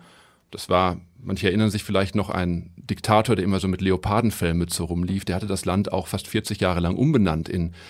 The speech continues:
Zaire. Als der neunzehnhundertsiebenundneunzig gestürzt wurde, brach hier Bürgerkrieg aus. Das gab über drei Millionen Tote. Man spricht da auch vom afrikanischen Weltkrieg, weil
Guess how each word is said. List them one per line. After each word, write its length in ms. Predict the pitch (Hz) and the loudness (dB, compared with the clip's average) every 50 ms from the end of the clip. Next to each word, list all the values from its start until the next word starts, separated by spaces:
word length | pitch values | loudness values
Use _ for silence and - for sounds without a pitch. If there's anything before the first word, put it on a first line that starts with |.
| - | -14
Zaire. 540 | - 92 95 90 76 107 107 123 120 147 175 - - - - - - - _ _ - | -4 0 0 2 4 4 4 4 2 2 -2 -4 -10 -20 -20 -20 -20 -20 _ _ -10
Als 140 | - 107 - | -10 2 4
der 120 | 120 120 | 6 6
neunzehnhundertsiebenundneunzig 680 | 113 127 127 123 120 92 - 117 120 123 117 113 107 101 | 8 6 4 4 2 0 0 2 4 4 4 4 2 -2
gestürzt 480 | - - - - - 120 135 135 - - | -4 -6 -2 2 4 4 4 2 0 0
wurde, 180 | 131 139 139 | 0 0 0
brach 280 | 120 101 - 107 101 98 | 0 0 2 0 0 0
hier 100 | - 95 | -2 -4
Bürgerkrieg 640 | 80 92 98 104 123 143 135 - - 147 - - | 2 2 4 4 4 2 -2 -2 -2 -2 -2 -2
aus. 340 | - 113 135 185 - - - | -2 -2 -2 -2 -4 -6 -8
Das 160 | - 170 - | -8 -8 -6
gab 240 | - 101 92 - - - | -4 -4 -4 -6 -8 -10
über 240 | - - 131 151 135 | -8 -4 -2 0 0
drei 200 | - 123 104 107 | 2 2 2 2
Millionen 440 | 117 117 110 101 101 95 92 87 - | 4 4 2 2 0 0 -2 -4 -4
Tote. 360 | - - 113 123 - 165 175 170 - - _ _ _ _ _ _ | -2 -2 -2 -2 -2 -2 -4 -6 -10 -16 _ _ _ _ _ _
Man 120 | - 95 | -8 -8
spricht 300 | 92 - - 127 113 - | -8 -4 -4 -4 -2 2
da 80 | - 98 | 2 2
auch 180 | 82 95 101 - | 2 0 -2 -4
vom 340 | - - 98 92 90 90 - - - - - - - - _ - | -4 -2 -2 -2 -2 -4 -6 -12 -20 -20 -20 -20 -20 -20 _ -4
afrikanischen 760 | - - - 117 110 - 101 107 117 123 117 - - 107 87 | -4 -2 -2 -2 -2 0 0 2 2 2 2 0 0 2 4
Weltkrieg, 500 | 107 113 131 - - - 104 85 82 - | 4 4 2 0 -2 -4 -4 -4 -4 -2
weil 300 | 87 82 82 90 87 | -2 0 0 0 -2